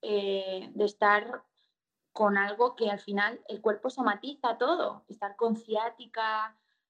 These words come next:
eh, estar, y no darme cuenta y de seguir pa'lante y decir, objetivos, objetivos, y, y decir, pues este año una de las cosas que, que me ha pasado es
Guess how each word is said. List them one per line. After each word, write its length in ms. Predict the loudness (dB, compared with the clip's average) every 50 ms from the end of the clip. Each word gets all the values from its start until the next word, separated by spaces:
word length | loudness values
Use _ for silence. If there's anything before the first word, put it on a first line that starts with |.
| _
eh, 180 | -6 -4 -4 -4
estar, 360 | -6 -2 _ 0 0 0 0 -8 -6
y 120 | -2 0 2
no 200 | 4 4 4 4
darme 300 | 2 2 2 2 0 2
cuenta 400 | 2 2 0 0 0 0 0 2
y 60 | 2
de 100 | 2 2
seguir 320 | 0 0 -4 -4 -4 -4 -2
pa'lante 460 | -2 -2 0 0 -2 -4 -2 0 2 2
y 260 | 2 2 0 -2 2
decir, 500 | 0 0 0 0 0 0 0 0 -2 -8 _ _ _ _ _ _ _ _
objetivos, 540 | -4 -4 -2 0 -2 -4 -2 2 2 0 0
objetivos, 560 | 0 0 0 0 2 6 6 4 4 4 -4 _ _ _ _ _ _ _ _ _ _ -20 _ _ _ _
y, 540 | -6 0 2 2 2 2 0 -2 -4 -4 -2
y 60 | 2 4
decir, 580 | 4 4 2 -2 -6 0 2 2 0 0 -4 _ _ _ _ _ _ _ _ _ _ _ _ _ _ _
pues 100 | -4 0 0
este 200 | 0 4 4 4
año 280 | 6 6 6 6 6 4 0 -4 _ _
una 160 | 4 4 6
de 60 | 4
las 160 | 2 0 -2
cosas 240 | 0 -4 -4 -4 -2
que, 140 | -2 0 2 2 0 -2 -2
que 120 | -2 0 2
me 80 | 2
ha 80 | 2 0
pasado 380 | -2 -6 -4 0 4 4 6 6
es 320 | 4 2 -2 -8 -14 _